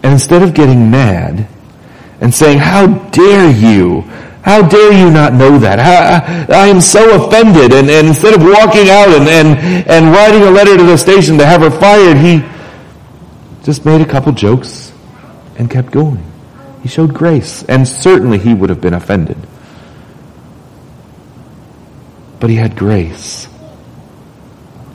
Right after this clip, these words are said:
That is being slow to anger, slow to speak. Ni-, verse nineteen, "Know this, my beloved brothers. Let every person be quick to hear, slow to speak,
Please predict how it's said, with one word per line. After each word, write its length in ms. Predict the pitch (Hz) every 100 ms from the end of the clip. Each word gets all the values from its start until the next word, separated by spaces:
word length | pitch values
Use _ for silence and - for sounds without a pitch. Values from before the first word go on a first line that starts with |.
| - - - -
That 200 | 147 156
is 160 | 151
being 400 | 117 120 107 90
slow 640 | 87 - 113 117 113 107 104 - - - -
to 100 | - -
anger, 520 | 95 87 78 92 76
slow 400 | - - 107 110
to 120 | 98
speak. 640 | 92 - - - 78 - - - - - - - - - - - - - - -
Ni-, 180 | 104
verse 380 | 95 107 101 -
nineteen, 440 | 92 87 - 82 80
"Know 200 | 98 110
this, 260 | 101 87
my 160 | 82 87
beloved 420 | 85 85 80 76
brothers. 520 | 82 82 80 80 - - - - -
Let 140 | 107
every 320 | 82 117 131
person 480 | 127 131 135 127 110
be 140 | 101 104
quick 320 | - 135 -
to 100 | 123
hear, 460 | - 98 82 78 - - - - -
slow 380 | - - 110 123
to 100 | 123
speak, 480 | 123 - 80 78 -